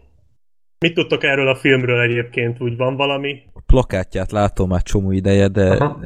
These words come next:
Speaker 2: egyébként az égvilágon semmit nem tudok
Speaker 1: Abból nem
Speaker 2: róla.
Speaker 1: sokat tudsz meg egyébként a plakátból, ha a majom emberes plakátot láttad, amikor az
Speaker 2: Nem.
Speaker 1: asztalon van a csávó,
Speaker 2: Ja,
Speaker 1: a két
Speaker 2: azt,
Speaker 1: ilyen
Speaker 2: azt,
Speaker 1: műkarral.
Speaker 2: azt.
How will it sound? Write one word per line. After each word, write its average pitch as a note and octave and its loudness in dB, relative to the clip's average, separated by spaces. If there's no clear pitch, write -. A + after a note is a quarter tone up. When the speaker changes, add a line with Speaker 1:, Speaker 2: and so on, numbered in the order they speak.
Speaker 2:
egyébként F#2+ -2
az G#2+ -4
égvilágon F#2 2
semmit F2 0
nem F2 -6
tudok D#3 2
Speaker 1:
Abból F3+ 4
nem F#3+ 4
Speaker 2:
róla. F2+ 2
Speaker 1:
sokat G2 0
tudsz C3+ -4
meg C3 -2
egyébként B2 -4
a B2+ -4
plakátból, B2 0
ha B2+ 4
a C3 4
majom C3 4
emberes B2+ 2
plakátot B2 -2
láttad, B2 -2
amikor B2 0
az A#2+ -4
Speaker 2:
Nem. C3 2
Speaker 1:
asztalon A#2 4
van B2+ 2
a B2+ 0
csávó, B2+ -4
Speaker 2:
Ja, C3+ 4
Speaker 1:
a B2 -2
két B2+ 2
Speaker 2:
azt, B2 -2
Speaker 1:
ilyen B2 4
Speaker 2:
azt, C3 4
Speaker 1:
műkarral. B2 4
Speaker 2:
azt. - -6